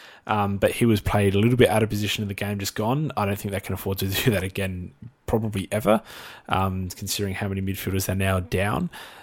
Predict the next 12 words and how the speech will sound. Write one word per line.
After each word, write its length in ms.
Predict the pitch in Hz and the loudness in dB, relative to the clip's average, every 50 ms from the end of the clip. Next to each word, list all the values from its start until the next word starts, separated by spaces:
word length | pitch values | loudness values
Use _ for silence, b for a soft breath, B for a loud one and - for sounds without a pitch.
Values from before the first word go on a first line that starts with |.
| B B _ - | B B _ 0
Um, 200 | 92 98 98 104 | 0 0 0 -2
he's 160 | - 135 - | -4 -6 -2
gonna 180 | - 175 165 143 | 0 0 0 2
play 160 | - 131 120 | 4 4 6
midfield. 580 | 113 110 101 - - 107 104 107 107 107 107 - - - | 6 4 4 4 4 6 8 8 8 6 4 0 0 4
I 100 | 117 127 | 4 6
know 160 | 139 147 143 | 8 8 8
they're 100 | 131 131 | 6 6
gonna 200 | 123 123 120 117 | 6 6 4 4
lose 200 | 113 113 110 107 | 4 2 2 2
games. 580 | - - 110 110 110 110 110 113 110 - - - - | 2 2 4 4 4 4 2 2 2 0 -2 0 0
Um, 520 | 101 98 95 98 98 98 98 98 98 104 | 0 0 0 0 0 0 0 -2 -4 -6